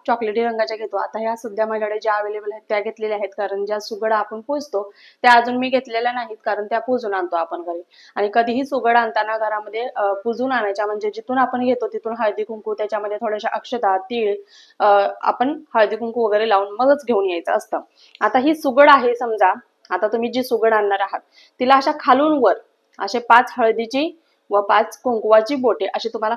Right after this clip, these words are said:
खालून वरपर्यंत असे पाच ठिकाणी ओढायचे आहेत आणि मग तुम्हाला इथे ठेवायचे आहेत. आता तिथे ठेवण्या अगोदर तुम्हाला खाली तांदळाची रास घालायची आहे.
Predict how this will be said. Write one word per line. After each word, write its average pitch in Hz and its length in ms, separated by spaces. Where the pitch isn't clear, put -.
खालून 277 400
वरपर्यंत 247 520
असे 226 200
पाच 233 380
ठिकाणी 226 440
ओढायचे 214 440
आहेत 170 140
आणि 208 140
मग 233 300
तुम्हाला 240 220
इथे 220 220
ठेवायचे 208 440
आहेत. 139 140
आता 220 220
तिथे 285 240
ठेवण्या 294 420
अगोदर 240 380
तुम्हाला 226 400
खाली 226 200
तांदळाची 233 540
रास 247 220
घालायची 202 340
आहे. 202 200